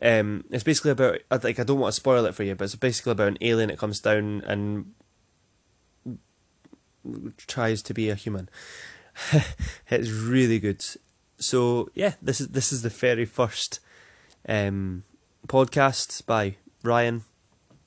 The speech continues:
I don't know the name of it yet. <laughs> So yeah, if you like it, give it a,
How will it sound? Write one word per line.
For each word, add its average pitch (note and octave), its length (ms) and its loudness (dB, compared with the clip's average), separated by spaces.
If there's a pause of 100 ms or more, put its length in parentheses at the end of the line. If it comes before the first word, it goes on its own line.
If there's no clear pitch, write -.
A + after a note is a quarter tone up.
(240)
I A2+ 140 -12
don't - 200 -8
know A2 140 -2
the G2+ 120 -2
name G#2+ 160 0
of G#2+ 100 -2
it A2 140 -2
yet. A2 200 -2 (680)
<laughs> - 640 -2
So A2+ 400 2 (240)
yeah, C#3+ 280 4 (1120)
if B2 180 -2
you C3 60 0
like B2+ 220 2
it, B2+ 240 2
give A#2 160 -2
it A#2+ 100 2
a, A2 380 4